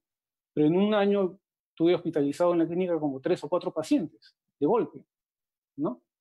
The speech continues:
Y eso se ha asociado, y eso va, remarca la posibilidad de que esto está asociado a procesos o epidemias virales, básicamente, ¿no? Que anteceden la presentación de este sisto-, de esta, este síndrome autoinmune.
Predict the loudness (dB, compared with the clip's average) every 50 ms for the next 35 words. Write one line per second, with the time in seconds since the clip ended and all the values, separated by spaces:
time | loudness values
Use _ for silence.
0 | _ _ _ _ _ _ _ _ _ _ _ _ _ -2 0 0 2 2 0 0
1 | 0 0 -2 -2 0 2 4 4 4 2 0 -2 -4 -4 -6 -6 -4 -4 -2 -2
2 | 0 0 0 0 -2 -4 -8 _ _ _ _ _ _ _ _ _ _ _ _ _
3 | _ _ _ -16 -14 -10 -8 -6 -4 -2 -4 -4 -4 -2 -2 -2 -2 -4 -8 -12
4 | -10 -10 -12 -12 -10 -8 -4 -2 0 2 0 0 -2 -4 -8 -10 -10 -12 -10 -4
5 | -2 -2 -2 -2 -4 -8 -10 -12 -12 -10 -6 -2 0 2 2 2 2 0 -2 -4
6 | -8 -12 -10 -10 -12 -10 -8 -8 -6 -4 -4 -6 -6 -6 -6 -6 -6 -4 -4 -2
7 | -2 -2 -2 -2 -4 -8 -10 -8 -4 -4 -4 -4 -6 -12 _ _ _ _ _ _
8 | _ _ _ _ -8 -8 -8 -8 -8 -10 -8 -8 -8 -10 -12 _ _ -16 -14 -14
9 | -14 _ _ _ _ _ _ _ _ _ _ _ _ _ _ _ _ _ _ -4
10 | -2 -2 -2 -2 -2 -4 -2 0 2 2 4 4 4 4 2 0 -2 -6 -6 -6
11 | -4 -2 -2 -2 -2 -2 -4 -4 -4 -2 -2 0 0 0 0 -2 -4 -8 -8 -10
12 | -12 -12 -8 -6 -6 -4 -2 0 0 0 0 -2 -2 0 0 0 0 -2 -4 -4
13 | -4 -4 -4 -4 -2 -2 -2 0 2 2 2 2 2 0 -2 -6 -6 -2 0 0
14 | 0 0 -2